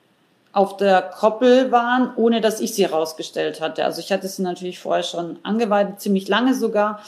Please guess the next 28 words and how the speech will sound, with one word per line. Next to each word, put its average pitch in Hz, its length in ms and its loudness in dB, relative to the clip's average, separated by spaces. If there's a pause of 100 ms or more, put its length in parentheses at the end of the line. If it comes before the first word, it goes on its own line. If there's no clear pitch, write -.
(500)
Ähm, 185 760 -4
aber 196 200 2
es 196 160 2
war 196 80 6
der 185 100 4
erste 196 300 2
Tag, 190 240 -2
wo 175 40 -4
der 170 120 2
Stalldienst 170 580 -2
sie 156 80 -12
praktisch - 420 -6
rausgebracht - 680 -6
hatte. 170 420 -4 (560)
Und 180 720 -2
ich 196 140 -10
glaube, 220 260 6
sie 233 160 -2
waren 190 220 4
ehrlich 208 200 2
gesagt 208 260 0
ein 196 80 2
bisschen 208 300 -4
<laughs> 175 40 -2
länger 185 440 0
draußen. 262 880 0 (460)
Äh, 180 960 0 (760)
ja, 180 220 2